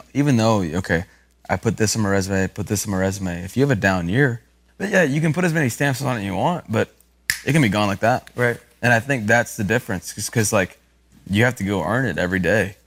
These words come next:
Speaker 1: And, like, no matter what I have on my resume, until you're, until you're, like, a, a six-year v-, plus vet, even six years doesn't protect you.
Speaker 2: Mm.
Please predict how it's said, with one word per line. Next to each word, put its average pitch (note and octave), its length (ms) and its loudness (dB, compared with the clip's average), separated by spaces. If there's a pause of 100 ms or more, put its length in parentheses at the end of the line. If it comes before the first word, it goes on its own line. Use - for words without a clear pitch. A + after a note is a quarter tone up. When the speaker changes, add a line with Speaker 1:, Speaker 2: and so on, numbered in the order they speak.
(240)
Speaker 1:
And, G2+ 140 -4
like, F2+ 220 -2
no G#2+ 120 0
matter A2 280 4
what A2+ 180 0
I A2 60 2
have A2 140 0
on G#2 100 -4
my F2+ 60 -6
resume, G2+ 520 -2 (240)
until F3 260 0
you're, D3 140 2
until B2+ 280 -4
you're, E3 120 0
like, C#3 180 0
a, G#2+ 160 0 (600)
a - 60 -10
six-year B2+ 760 0
v-, D#2+ 240 -6 (540)
plus B2+ 340 0
vet, A2 400 0
even G3 280 0
six - 340 -6
years D#3+ 180 -6
doesn't E2+ 200 -10
protect - 420 -12
you. C3 160 0 (160)
Speaker 2:
Mm. A#2 200 -8